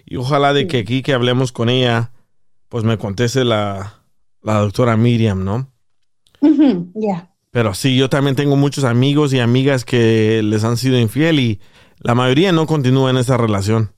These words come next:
Speaker 1: Dice que le
Speaker 2: Ujú.
Speaker 1: pague con la misma moneda. ¿Sabes qué, Corona veinticuatro? Yo hice esa encuesta en mi Instagram, que es el D J Show, y hice
Speaker 2: Ujú.
Speaker 1: esa encuesta. ¿Qué haces? ¿Olvidas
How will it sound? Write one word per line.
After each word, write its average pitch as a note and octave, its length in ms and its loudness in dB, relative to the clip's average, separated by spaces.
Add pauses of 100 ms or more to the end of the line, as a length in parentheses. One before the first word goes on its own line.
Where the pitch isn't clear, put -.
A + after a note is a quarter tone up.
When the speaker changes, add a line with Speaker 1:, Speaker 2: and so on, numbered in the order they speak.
(640)
Speaker 1:
Dice C3 240 0
que C#3+ 120 2
le C3 80 2
Speaker 2:
Ujú. G#2 80 0
Speaker 1:
pague D3 280 0
con D3 140 0
la C3 80 0
misma C#3+ 220 0
moneda. C#3+ 260 0
¿Sabes F3 320 -2
qué, G#3 180 -2
Corona G#3 320 0
veinticuatro? F#3 560 0 (460)
Yo C#3+ 260 2
hice F#3+ 400 0
esa E3 160 -2
encuesta C3+ 840 -2 (1120)
en B2+ 420 2
mi B2+ 220 2
Instagram, B2 540 -2
que C#3 140 -2
es B2 120 -2
el A2+ 360 -2
D B2+ 300 -6
J B2+ 280 -2
Show, B2+ 520 0 (580)
y B2 420 -2
hice C#3 180 -2
Speaker 2:
Ujú. E3 80 0
Speaker 1:
esa D#3 160 -6
encuesta. B2+ 680 -4 (400)
¿Qué D#3+ 180 0
haces? B2 500 -2 (640)
¿Olvidas D3 1080 2